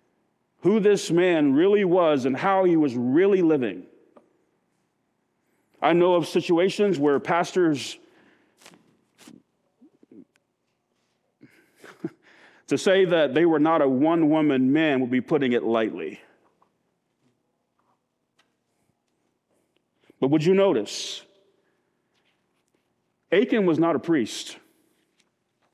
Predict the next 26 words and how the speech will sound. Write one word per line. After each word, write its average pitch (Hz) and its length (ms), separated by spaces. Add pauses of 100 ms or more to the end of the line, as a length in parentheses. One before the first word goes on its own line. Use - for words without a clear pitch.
(1400)
That's 127 360
not 196 240
what 196 100
we're 170 140
dealing 151 380
with 110 140
here. 131 380 (420)
Again, 147 220
I'm 196 140
not 208 140
excusing 165 520
any, 147 580 (560)
uh, 69 160
immoral 143 460
behavior 143 720
that 120 400
pastors 156 480
have 131 420 (280)
exemplified 147 800
over 139 220
the 123 40
years. 139 300
I 139 120
think 170 180
it's 127 100
awful. 135 560